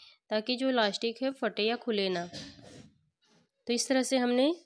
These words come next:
कट, अ, स्टिच कर लिए हैं, इलास्टिक को ज्वाइंट हो गई और इस तरह से हमें कपड़े को खिसकाते हुए इसे एडजस्ट कर लेने हैं थोड़े से।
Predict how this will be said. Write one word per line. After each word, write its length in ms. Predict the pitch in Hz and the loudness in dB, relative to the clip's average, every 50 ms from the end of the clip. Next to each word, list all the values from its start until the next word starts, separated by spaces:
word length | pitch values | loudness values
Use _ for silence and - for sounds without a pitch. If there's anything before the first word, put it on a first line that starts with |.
| _ _ _ | _ _ _
कट, 120 | - 214 214 | 0 0 0
अ, 400 | - - 214 208 208 208 202 208 | 2 0 2 2 4 2 2 0
स्टिच 300 | 202 - - 220 214 - | -2 -4 -6 -8 -8 -4
कर 140 | - 233 226 | -2 0 0
लिए 280 | 220 214 226 233 233 233 | 2 2 2 2 2 2
हैं, 140 | 226 269 | 2 0
इलास्टिक 400 | 294 277 240 208 208 - 233 233 - | 2 4 2 2 2 0 -6 -4 -4
को 80 | 254 | -4
ज्वाइंट 380 | 233 208 214 202 190 190 208 214 | -2 0 2 2 2 2 0 0
हो 100 | 220 214 | 0 0
गई 160 | 208 226 262 | 0 0 0
और 200 | - - 220 220 | 2 2 0 0
इस 120 | 226 220 - | 0 -2 -4
तरह 180 | 247 240 240 | -2 -2 -2
से 180 | 247 - - 262 | -2 -2 -2 -2
हमें 260 | 254 254 254 285 349 - - - - - - - | 0 0 0 -2 -2 -4 -8 -14 -16 -16 -6 -2
कपड़े 280 | - 214 - - 240 247 | -2 -2 2 2 0 2
को 160 | 240 277 285 | 2 0 -2
खिसकाते 640 | 277 - - 247 226 - - 208 202 202 - 233 | -2 -2 -4 -4 -2 2 2 2 2 2 0 0
हुए 180 | 240 240 240 240 | 2 2 2 2
इसे 220 | 240 240 254 262 | 2 2 2 2
एडजस्ट 360 | 240 220 202 180 202 202 - - | 2 2 2 2 -2 -2 -2 -2
कर 180 | - 226 226 | -2 -2 0
लेने 240 | 220 220 226 233 240 | 2 0 0 2 2
हैं 160 | 240 254 269 | 2 0 0
थोड़े 220 | 254 254 247 240 240 | 0 0 0 0 0
से। 220 | 240 277 311 349 | 0 -2 -4 -4